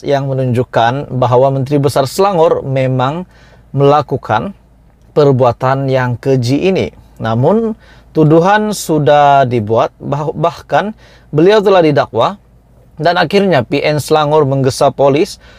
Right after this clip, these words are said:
untuk menyiasat perkara ini. Jadi, saudara-saudara, apa komen anda sekiranya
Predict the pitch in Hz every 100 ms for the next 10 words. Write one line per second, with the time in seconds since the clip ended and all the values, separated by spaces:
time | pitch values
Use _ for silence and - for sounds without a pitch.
0 | - - 196 - 233 214 233 - 233 -
1 | 165 151 139 135 120 98 - - - -
2 | - - - - 175 240 220 214 226 226
3 | 175 117 170 - - - - - - -
4 | - 165 208 202 196 160 143 139 113 -
5 | 123 127 123 151 226